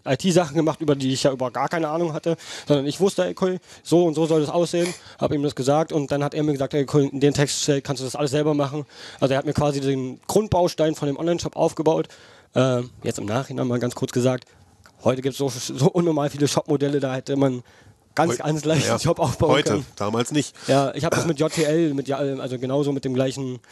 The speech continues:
Speaker 1: Warenwirtschaftssystem und mit dem gleichen System aufgebaut wie bei Global Fishing, weil nur das kannte ich und da hab ich mich auch dann selbstsicher geführt. Ähm, genau, und, ähm, jetzt aber auf die Frage wirklich zurückzukommen, warum man dann halt einfach jetzt keine richtigen Verträge gesetzt hat,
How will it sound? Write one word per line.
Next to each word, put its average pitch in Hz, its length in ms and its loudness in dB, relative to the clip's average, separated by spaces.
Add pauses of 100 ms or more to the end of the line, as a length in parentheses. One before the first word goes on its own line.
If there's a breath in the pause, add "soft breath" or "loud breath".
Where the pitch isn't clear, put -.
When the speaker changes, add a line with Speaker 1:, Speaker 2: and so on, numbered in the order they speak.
(120)
Speaker 1:
Warenwirtschaftssystem 139 1080 2
und 135 120 2
mit 127 120 0
dem 131 120 2
gleichen 131 460 0 (220 loud breath)
System 151 460 2
aufgebaut 139 460 0
wie 135 120 2
bei 131 160 2
Global 123 240 0
Fishing, 196 380 0 (340 loud breath)
weil 123 140 2
nur 123 160 -4
das 127 160 -4
kannte 170 320 0
ich 165 320 -2
und 127 140 -4
da 123 100 4
hab 123 100 0
ich 113 60 -8
mich 117 160 -6
auch 120 100 2
dann 117 160 0
selbstsicher 135 380 2
geführt. 139 320 4 (500 loud breath)
Ähm, 120 460 0 (720)
genau, 127 260 2
und, 120 300 -2
ähm, 131 380 0
jetzt 135 140 -6
aber 139 80 2
auf 139 80 0
die - 80 -8
Frage 147 280 2
wirklich 180 240 0
zurückzukommen, 160 520 -2
warum 139 280 2
man 143 200 0
dann 135 140 -4
halt 123 140 -6
einfach 131 240 0
jetzt 131 220 -2
keine 131 320 -2
richtigen 143 240 -2
Verträge 160 340 0
gesetzt 143 380 -6
hat, 165 140 0